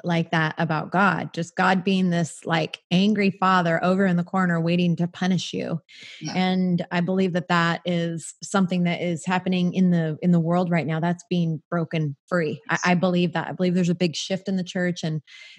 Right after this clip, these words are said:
Speaker 1: and the, the lies that religion has, has put on people to keep us in this, and I think it, people, but it's the enemy,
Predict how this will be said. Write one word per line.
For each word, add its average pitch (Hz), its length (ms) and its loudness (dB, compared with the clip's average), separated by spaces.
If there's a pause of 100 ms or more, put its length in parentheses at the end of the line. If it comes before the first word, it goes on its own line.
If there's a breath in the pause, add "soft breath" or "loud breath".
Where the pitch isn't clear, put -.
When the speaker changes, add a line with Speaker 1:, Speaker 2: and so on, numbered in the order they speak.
Speaker 1:
and 165 160 2
the, 160 260 0
the 180 160 0
lies 175 380 2
that - 140 -2
religion 175 580 2
has, 160 440 0 (160)
has 165 220 0
put - 300 -4
on 170 240 0
people 160 380 -4
to 175 200 -4
keep 269 300 -6
us 226 160 0
in 180 200 0
this, 165 200 0
and 208 100 2
I 247 60 2
think 247 180 0
it, - 180 -4
people, 254 260 2
but 175 120 2
it's 180 140 -2
the - 160 -4
enemy, 180 280 0